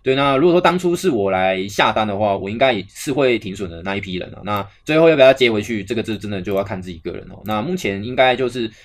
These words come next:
看能不能守住上升趋势线缓步的上去走。对，因为像是，呃，我，我有在影片里面有讲说，我有去停损嘛，就还是要做停损啊，不是说都不会做停损，就不，不会受伤的，一定会受伤啦。对，那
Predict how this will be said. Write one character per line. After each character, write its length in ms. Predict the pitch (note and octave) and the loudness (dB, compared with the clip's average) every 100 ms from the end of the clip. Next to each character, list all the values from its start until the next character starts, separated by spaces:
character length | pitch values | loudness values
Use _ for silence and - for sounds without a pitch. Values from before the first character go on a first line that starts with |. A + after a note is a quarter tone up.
| _ | _
看 200 | - F#3 | 0 0
能 140 | D3 C#3+ | 0 0
不 120 | F#3 | 0
能 120 | B2 | -2
守 180 | - F#2 | -4 -6
住 100 | C3 | -4
上 140 | B2 | -4
升 80 | A#2 | -6
趋 120 | A#2 | -6
势 40 | A2 | -6
线 100 | A2 | -8
缓 160 | F2+ E2 | -10 -10
步 120 | G2+ | -8
的 80 | F2 | -8
上 220 | F#2+ E2+ | -8 -10
去 140 | F#2+ | -12
走。 180 | F2 - _ _ - | -12 -14 _ _ -14
对， 140 | F2 | -6
因 60 | B2+ | -4
为 80 | |
像 260 | - F#3 D3 | -2 -2 -2
是， 260 | E3+ D3+ C3+ - - _ | -2 -2 -4 -12 -20 _
呃， 380 | C#3 C#3 C#3 C3+ | 0 2 2 2
我， 100 | C#3+ F3+ | 4 6
我 60 | |
有 80 | G#3 | 6
在 220 | F#3 F3+ E3 | 8 8 6
影 300 | D3+ C#3 A#2+ | 4 -2 -2
片 120 | D#3+ | 0
里 40 | |
面 120 | C3+ | 0
有 80 | B2 | 0
讲 160 | A#2+ F2+ | -2 -2
说， 160 | G#2+ | -2
我 100 | G#2 | -2
有 60 | F#2+ | -4
去 100 | G2+ | -6
停 160 | G2 F2+ | -10 -10
损 160 | F#2+ | -12
嘛， 80 | - - | -14 -14
就 140 | B2 | -10
还 160 | D3 C3+ | -4 0
是 80 | F#3 | 4
要 80 | G3+ | 4
做 100 | G#3 | 2
停 160 | A#2 | -2
损 140 | A2+ F2+ | -4 -4
啊， 260 | F2 E2+ G2 | -8 -12 -6
不 80 | |
是 80 | D3 | 0
说 160 | F3+ E3+ | 2 2
都 100 | D3 | 2
不 60 | |
会 80 | B2 | 0
做 120 | C3 | 0
停 140 | G2+ F#2+ | -4 -6
损， 140 | F#2+ | -8
就 80 | B2 | -10
不， 180 | A#2 G2+ | -8 -8
不 140 | G#2 | -4
会 40 | A#2 | -2
受 220 | A#2+ G2 | -2 -4
伤 220 | F#2 F2+ | -4 -8
的， 120 | F2+ | -10
一 60 | F#2 | -8
定 80 | D3 | -6
会 80 | |
受 180 | D#3+ A#2+ | -4 -4
伤 160 | G2 F2 | -4 -8
啦。 160 | E2+ - _ _ | -10 -16 _ _
对， 140 | - G#2+ | -6 -2
那 260 | C3 B2+ | -2 -2